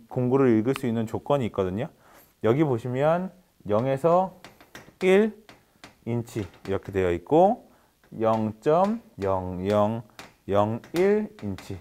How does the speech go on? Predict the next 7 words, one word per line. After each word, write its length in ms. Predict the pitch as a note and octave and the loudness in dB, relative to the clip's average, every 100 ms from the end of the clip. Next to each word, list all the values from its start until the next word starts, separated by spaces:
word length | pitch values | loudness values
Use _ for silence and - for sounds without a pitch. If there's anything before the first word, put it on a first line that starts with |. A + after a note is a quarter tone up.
| - | -8
이렇게 320 | G#2 G#2+ - | 0 0 0
되어 180 | B2 G2+ | -4 -4
있습니다. 500 | F2+ - F2+ D#2+ D#2+ - _ _ _ - | -4 -8 -10 -8 -8 -10 _ _ _ -6
이건 400 | A2 D#3+ D#3+ C#3+ | 2 4 4 2
어떤 440 | G#2+ E3 E3 D#3 | -4 -2 -2 0
걸 240 | C#3+ C3 | 0 0
이야기하냐면 1000 | G#2+ G#2 G#2 F2+ F#2+ F#2 F2+ A#2+ D3+ G2 | -2 -4 -6 -8 -6 -6 -6 -6 -6 -6